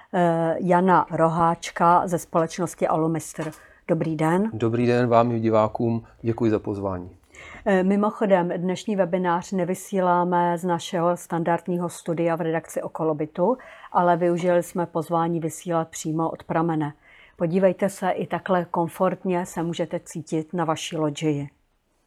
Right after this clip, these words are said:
Speaker 1: Naše dnešní lodžie a balkony jsme rozdělili na tři základní témata. Zábradlí a jeho výplně, zasklení,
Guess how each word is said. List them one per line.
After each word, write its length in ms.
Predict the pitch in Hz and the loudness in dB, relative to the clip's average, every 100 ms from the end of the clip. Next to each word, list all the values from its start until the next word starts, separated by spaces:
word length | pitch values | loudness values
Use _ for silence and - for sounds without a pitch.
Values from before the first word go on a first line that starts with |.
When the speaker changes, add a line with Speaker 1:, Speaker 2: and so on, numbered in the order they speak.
| _ - _ - - - - | _ -20 _ -20 -20 -12 0
Speaker 1:
Naše 280 | 196 - 202 | 0 4 2
dnešní 580 | 190 190 - 202 196 | 2 -2 -4 -2 2
lodžie 360 | 180 180 190 185 | 2 2 0 0
a 80 | 180 | 2
balkony 460 | 165 165 185 175 | 0 0 0 0
jsme 220 | 175 180 160 | -2 -2 -2
rozdělili 540 | 156 170 170 170 165 | -2 0 0 0 0
na 120 | 160 | -4
tři 420 | - - 170 165 160 | -6 -4 0 0 0
základní 500 | 156 151 160 160 156 | -2 -2 -6 -4 -2
témata. 560 | 160 160 156 165 151 - _ - - - | 0 0 -2 -4 -6 -8 _ -20 -20 -14
Zábradlí 560 | 175 175 170 175 165 170 | 2 2 4 0 0 -2
a 80 | 170 | -2
jeho 220 | 156 147 | -2 -4
výplně, 640 | 151 - 175 185 190 208 226 _ _ _ _ - | -6 -2 0 4 2 2 -4 _ _ _ _ -6
zasklení, 960 | 175 151 - - 180 175 180 180 190 | -4 -4 -4 -2 0 0 -2 -2 -6